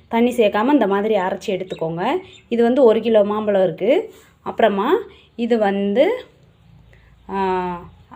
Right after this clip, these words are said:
கால் கிலோவுக்கும் கொஞ்சம் கூடுதலா இந்த மண்டவெல்லம் எடுத்திருக்கேன். இதை வந்து உடைச்சி எடுத்து வச்சிருக்கேன்.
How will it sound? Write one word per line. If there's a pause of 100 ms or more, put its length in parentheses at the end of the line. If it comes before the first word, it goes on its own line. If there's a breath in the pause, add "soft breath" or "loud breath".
(300)
கால்
கிலோவுக்கும் (260)
கொஞ்சம்
கூடுதலா (640 loud breath)
இந்த
மண்டவெல்லம்
எடுத்திருக்கேன்.
இதை
வந்து
உடைச்சி
எடுத்து
வச்சிருக்கேன்.